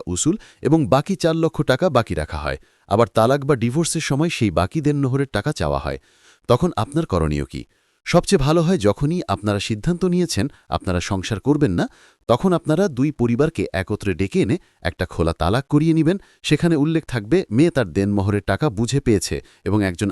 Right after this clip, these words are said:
আইনজীবীর সাহায্যে একটা অঙ্গীকারনামা একটা করিয়ে নিবেন যে স্ত্রীর দেনমোহরের টাকা নিয়ে আর কোনো দাবি দাওয়া নেই। আর যদি সংসার থাকা অবস্থাতেও দেনমোহরের টাকা পরিশোধ করে থাকেন,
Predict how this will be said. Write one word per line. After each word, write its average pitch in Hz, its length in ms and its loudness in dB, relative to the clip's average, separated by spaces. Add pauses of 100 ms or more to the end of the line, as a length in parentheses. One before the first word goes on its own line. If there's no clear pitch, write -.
আইনজীবীর 156 580 0
সাহায্যে 131 380 0 (280)
একটা - 240 -2
অঙ্গীকারনামা 160 720 0
একটা 147 180 -4
করিয়ে 127 360 2
নিবেন 110 180 2 (260)
যে 85 120 -4
স্ত্রীর 175 340 -2
দেনমোহরের 143 560 0
টাকা 110 200 0
নিয়ে 156 260 0
আর 113 140 0
কোনো 87 200 -2
দাবি 69 200 -4
দাওয়া 69 220 -2
নেই। 67 180 -6 (640)
আর 90 80 2
যদি 113 260 0
সংসার 143 440 0
থাকা 127 240 -2
অবস্থাতেও 156 540 0
দেনমোহরের 101 560 0
টাকা 92 180 -2
পরিশোধ 95 380 -2
করে 101 200 0
থাকেন, 123 280 0